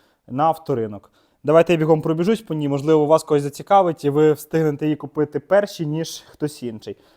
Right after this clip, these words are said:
Це Шкода Октавія дві тисячі дванадцятого модельного, тринадцятого календарного.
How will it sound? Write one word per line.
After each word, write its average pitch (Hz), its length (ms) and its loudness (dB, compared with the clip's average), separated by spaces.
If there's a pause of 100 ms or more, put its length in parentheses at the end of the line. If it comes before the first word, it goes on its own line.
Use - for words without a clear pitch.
(120)
Це 185 280 4
Шкода 170 440 0
Октавія 135 440 2
дві 143 100 -4
тисячі 156 380 -6
дванадцятого 156 680 -2
модельного, 175 540 -2
тринадцятого 151 520 -4
календарного. 113 680 -4